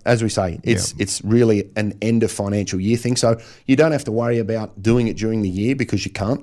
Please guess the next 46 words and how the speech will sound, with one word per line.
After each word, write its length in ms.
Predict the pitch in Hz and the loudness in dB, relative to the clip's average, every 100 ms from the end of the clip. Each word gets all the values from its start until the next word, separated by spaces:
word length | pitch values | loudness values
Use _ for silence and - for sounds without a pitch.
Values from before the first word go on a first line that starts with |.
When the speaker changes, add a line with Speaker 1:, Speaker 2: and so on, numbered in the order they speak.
| - _ - | -10 _ -12
Speaker 2:
Mm. 140 | 73 71 - - | -8 -8 -10 -4
Speaker 1:
It's 200 | 131 - | -2 0
really 280 | 107 123 113 | 4 4 4
something 520 | 98 104 107 104 101 | 0 0 -2 -2 -2
that 280 | 92 104 98 - - - - | 2 0 0 -8 -20 -20 -8
is 160 | - 113 | 0 2
a 40 | |
good 220 | 120 147 - | 4 2 2
trigger 260 | 120 113 | -2 0
for 120 | - | -2
me. 320 | 101 117 110 - - - | 0 2 2 -2 -14 0
Lodge 220 | 127 143 110 | 2 2 0
your 40 | |
tax 220 | 117 123 127 | -4 -4 -6
return, 360 | 156 165 208 - _ _ _ _ _ - - - - | -4 -4 -4 -8 _ _ _ _ _ -18 -18 -16 -8
lodge 280 | 92 110 104 | 2 2 2
your 80 | 104 | -2
super 280 | - 98 98 | -2 -4 -4
splitting 340 | - 107 104 | -2 0 0
form 400 | 101 104 101 95 - | -2 -2 -2 -6 -8
if 220 | 98 - | -8 -6
you're 100 | 95 | -4
going 240 | 87 90 | -4 -4
to 100 | 87 | -6
do 160 | 87 87 | -4 -6
it. 80 | - - _ - | -6 -16 _ -10
Speaker 2:
Right. 220 | 64 - - | -10 -10 -2
Speaker 1:
So 140 | 101 | 0
it's 140 | 95 | 0
one 140 | 104 113 | 2 2
of 100 | 101 | 2
those 200 | 98 92 | 0 -2
contributions 720 | - 98 90 95 101 95 90 | -4 -4 -2 -2 -2 -2 -2
that 120 | 92 - | -2 -2
goes 240 | 92 90 | -2 0
hand 280 | 131 147 113 | 2 2 2
in 100 | 98 | 2
hand 320 | 101 104 95 | 2 2 2
with 240 | 95 92 - - - _ | 0 -2 -6 -20 -20 _
getting 260 | 139 135 120 | 2 2 2
money 320 | 110 101 104 | 2 0 2
in 120 | 107 | 0
during 260 | 98 98 92 | 0 -2 -2
the 80 | 87 | -4
financial 460 | 95 95 87 87 | -4 -4 -4 -4
year. 260 | 87 147 220 | -2 -2 -2